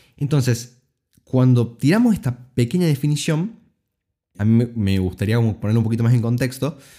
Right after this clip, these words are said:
y explicar también, eh, con esto de las primeras preguntas, por qué creo yo que todos necesitamos,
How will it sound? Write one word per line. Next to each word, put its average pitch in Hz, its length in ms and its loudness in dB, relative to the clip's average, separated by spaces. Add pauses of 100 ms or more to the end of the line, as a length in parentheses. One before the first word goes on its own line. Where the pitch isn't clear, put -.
(280)
y 113 80 -2
explicar 120 680 -4 (380)
también, 135 600 0 (680)
eh, 107 220 -4
con 90 240 -4
esto 95 220 -4
de 101 40 0
las 98 80 -4
primeras 117 280 -2
preguntas, 127 260 -2
por 127 340 -2
qué 202 240 -12
creo 165 300 -2
yo 143 500 -8 (400)
que 123 120 -2
todos 151 380 -2
necesitamos, 127 800 -2